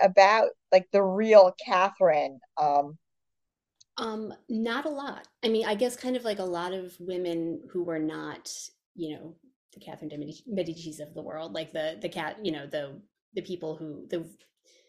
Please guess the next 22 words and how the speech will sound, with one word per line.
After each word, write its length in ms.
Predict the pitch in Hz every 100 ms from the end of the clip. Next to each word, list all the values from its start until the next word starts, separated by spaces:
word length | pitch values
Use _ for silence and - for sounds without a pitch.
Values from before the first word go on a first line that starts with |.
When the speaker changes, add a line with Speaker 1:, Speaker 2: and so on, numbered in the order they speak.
| _ -
Speaker 2:
the 60 | 175
very 240 | 240 226
few 160 | 220 196
women 280 | 180 156
who 140 | 151 165
had 480 | 160 160 160 160 165
real 200 | 180 151
power 500 | - 90 71 104 - -
in, 420 | 160 131 117 85 -
in 100 | -
the 80 | 156
world. 420 | 139 127 127 -
Um, 420 | - 156 143 160 - _ _ _ _ _ _ _ _ _ _ _ -
history 1000 | - 202 - 220 208 202 196 190 190 - 190
doesn't 340 | 208 180 175 -
record 500 | 170 - 202 - 143
a 80 | -
lot 260 | 127 101 -
about 460 | 196 156 110 110 _
everyday 360 | 165 170 - 117
women. 340 | 110 110 113
And, 180 | 113 285